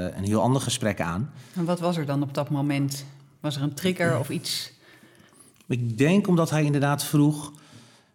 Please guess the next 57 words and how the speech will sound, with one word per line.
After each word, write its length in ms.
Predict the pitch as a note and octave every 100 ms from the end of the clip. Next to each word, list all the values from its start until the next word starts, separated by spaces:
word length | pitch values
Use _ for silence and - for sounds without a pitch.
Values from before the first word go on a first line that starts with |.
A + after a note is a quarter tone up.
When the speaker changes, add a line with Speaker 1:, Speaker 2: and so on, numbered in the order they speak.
| _ _ _
Speaker 1:
ik 240 | - G2
weet 140 | G#2+
de 60 | G#2+
exacte 400 | G2+ - A#2+ A#2+
vraag 300 | B2 A2 A2+
niet 120 | G#2+
hoor, 100 | A2+
maar 100 | C#3
meer 180 | C3+ B2+
van, 120 | C3
joh, 140 | B2 A#2+
hoe 120 | A#2+
gaat 280 | B2+ A2+ G2+
het, 100 | C#3+
hè? 100 | F3+
Iets 220 | A2+ -
in 140 | G#2+
die 140 | A2 G#2+
trant, 280 | A2+ G2
zeg 200 | - F#2
maar. 220 | G2+ F2+ F#2
En 300 | A#2 C#2+ F#2
nou 140 | G2
ja, 60 | F2+
als, 200 | - B2
als 240 | B2+ -
je 60 | A#2
dan 220 | A#2 A2
gaat, 260 | C3 B2
dan 100 | A2+
is 60 | A2+
het 80 | -
hek 140 | A2
van 140 | - A2
de 80 | G2+
dam. 140 | A#2+ G#2
En 60 |
daar 80 | C3+
ben 100 | D#3
ik 40 | C#3
eigenlijk 300 | D3 C3+ B2+
heel 120 | C3
blij 120 | C#3+
mee 140 | A#2 G#2
dat 120 | A2+
dat 100 | -
gebeurd 380 | A#2+ B2+ C3 -
is, 60 |
want 140 | G#2 A2
het 80 |
was 160 | A#2+ A#2+
gewoon 280 | G#2 G#2 A2
niet 180 | B2 A#2
meer 200 | G#2+ G2
vol 200 | B2+ C3
te 100 | G#2+
houden. 320 | E2+ E2+